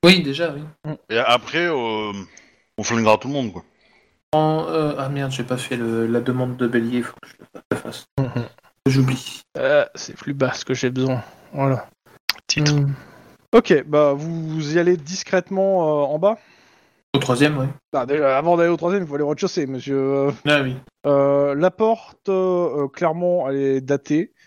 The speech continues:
Speaker 3: Et, euh, bon, elle, elle est pas fermée à clé, mais en même temps, je suis même pas sûr qu'elle ferme, hein, pour le coup. Intérieur, c'est un espèce de grand salon. A pri-, a priori,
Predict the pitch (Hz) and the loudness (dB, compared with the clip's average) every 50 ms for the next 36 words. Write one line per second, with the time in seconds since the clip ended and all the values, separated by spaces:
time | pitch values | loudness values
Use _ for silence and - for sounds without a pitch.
0 | _ _ _ _ _ _ 156 151 160 156 143 135 127 127 127 127 127 123 127 120 | _ _ _ _ _ _ 0 2 2 4 4 2 2 2 2 0 -2 -2 -2 -2
1 | 104 104 107 101 78 82 90 73 107 143 139 135 135 131 131 131 127 127 123 - | -2 0 -2 -2 -2 -4 -4 -2 0 0 2 2 2 2 2 0 -2 -4 2 2
2 | 175 - - 175 156 156 147 139 131 - 165 175 190 185 165 139 139 135 131 131 | 2 2 2 -2 0 0 -2 -2 -2 -2 0 0 2 2 0 -2 -4 -6 -6 -6
3 | 135 135 180 185 190 185 170 - - - - - - - - - _ _ - - | -4 -2 0 0 2 0 -2 -4 -10 -16 -16 -16 -16 -18 -18 -20 _ _ -12 -12
4 | - - - 175 165 156 - 170 - - - - - - - - 180 - - - | -12 -2 0 2 4 6 4 4 4 2 -6 -8 -8 -8 0 0 0 0 0 -4
5 | - 165 143 123 123 123 135 - _ _ _ 165 160 156 156 151 - - 151 143 | -2 0 0 0 -2 -6 -8 -8 _ _ _ -4 -2 -2 -2 -4 -6 -10 -12 -12
6 | 139 _ _ _ - - 180 190 185 - - - - _ _ - - - - - | -12 _ _ _ -20 -16 -14 -14 -14 -16 -20 -20 -20 _ _ -20 -20 -20 -20 -20
7 | - _ _ - - - - - - _ _ - - - _ _ _ _ - 165 | -20 _ _ -14 -14 -14 -18 -20 -20 _ _ -20 -20 -20 _ _ _ _ 4 4
8 | 165 165 - 196 185 180 180 190 202 214 233 254 240 - - - - - - 156 | 4 6 6 4 4 4 4 4 4 4 2 0 -2 -10 -18 -20 -12 -6 -6 -4
9 | 156 160 160 - _ 196 190 175 160 151 143 135 156 180 180 - 190 160 165 185 | -4 -4 -8 -6 _ -4 -2 -2 -2 -4 -2 0 -2 -2 0 2 0 0 0 -2
10 | 214 202 156 139 - 151 151 151 147 151 139 - 170 170 156 170 202 214 | -2 -2 -2 -2 -2 0 0 0 0 -2 -2 0 0 0 2 0 -2 -2